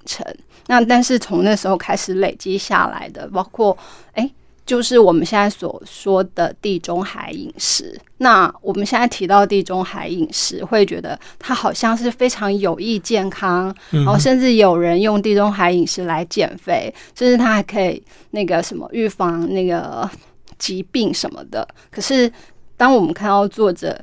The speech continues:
Speaker 1: 开始讨论地中海饮食的时候，我们就会发现，哎，那个地区其实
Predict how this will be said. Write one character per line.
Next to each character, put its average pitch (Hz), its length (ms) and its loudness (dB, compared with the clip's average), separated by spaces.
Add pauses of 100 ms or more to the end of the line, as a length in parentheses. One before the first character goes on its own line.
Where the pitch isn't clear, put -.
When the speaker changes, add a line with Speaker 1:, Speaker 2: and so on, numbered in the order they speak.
Speaker 1:
开 - 160 -4
始 185 160 -4
讨 - 200 -12
论 196 240 -2
地 214 180 0
中 190 200 -4
海 - 240 -10
饮 - 160 -8
食 - 200 -10
的 180 120 -4
时 - 160 -4
候， - 320 0 (200)
我 170 80 -6
们 185 80 0
就 240 120 -2
会 254 80 -2 (320)
发 208 200 0
现， 202 360 -4 (200)
哎， 240 120 -2 (340)
那 320 180 6
个 196 120 2 (180)
地 226 200 -2
区 202 340 0
其 - 180 -10
实 170 360 -2